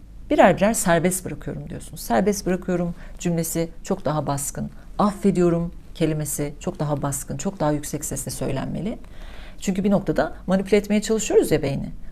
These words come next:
O cümlelerin daha baskın ve yüksek sesle söylenmesi,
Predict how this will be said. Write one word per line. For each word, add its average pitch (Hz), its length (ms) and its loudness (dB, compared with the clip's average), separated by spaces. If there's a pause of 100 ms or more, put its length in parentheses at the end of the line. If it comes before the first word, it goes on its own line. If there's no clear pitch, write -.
(140)
O - 300 6
cümlelerin 240 560 4 (220)
daha 233 180 6
baskın 208 360 2
ve 214 40 4
yüksek 226 280 0
sesle 175 240 -2
söylenmesi, 156 800 0